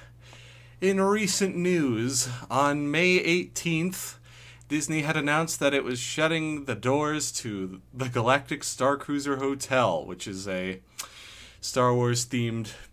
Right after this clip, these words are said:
hotel in Orlando. And, um, it's coming to an end later this year. <laughs> Jeez Louise. So, I'm gonna be honest, Kyle, I only heard a little bit about this.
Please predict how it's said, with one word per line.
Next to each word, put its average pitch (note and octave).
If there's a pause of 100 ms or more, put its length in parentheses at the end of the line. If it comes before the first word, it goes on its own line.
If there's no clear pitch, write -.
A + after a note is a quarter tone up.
(120)
hotel A2
in A2
Orlando. G#2+ (760)
And, E3+
um, E3+ (720)
it's -
coming A#3
to A#3
an A3+
end A3+ (220)
later D#3
this E3+
year. C#3+ (920)
<laughs> - (680)
Jeez B2
Louise. G2 (680)
So, D#3+
I'm F3+
gonna E3
be A#2+
honest, A2+
Kyle, C3+
I C3+
only D3+
heard B2
a G#2+
little G2+
bit C#3
about C#3+
this. -